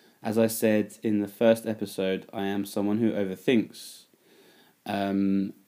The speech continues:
and I think that living by yourself, you're with yourself every single day.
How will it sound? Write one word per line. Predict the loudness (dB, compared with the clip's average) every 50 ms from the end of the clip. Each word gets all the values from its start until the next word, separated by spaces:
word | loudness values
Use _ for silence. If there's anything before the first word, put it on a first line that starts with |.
| _ -10
and | -6 -2 -2 0 2 2 0 0 -2 -4
I | -6 -8 -8
think | -8 -6 -2 0 0 0 0 -4 -6
that | -4 -2 0 0 0 -2 -4 -4
living | -2 -2 0 0 0 0
by | 0 0
yourself, | 0 -2 -2 -4 -4 0 0 2 2 0 -2 -6 -10 -18 -20 -20 -20 _ _ _ _ _ _ _ _ _ _ _ _ -6
you're | -4 -2
with | 0 0 0 0 -2
yourself | -6 -8 -10 -12 -12 -12 -12 -14 -18 -20 -20 _ _ _ _ _ _ _ _
every | -18 -14 -12 -12 -12
single | -10 -10 -10 -8 -8 -8
day. | -6 -8 -8 -8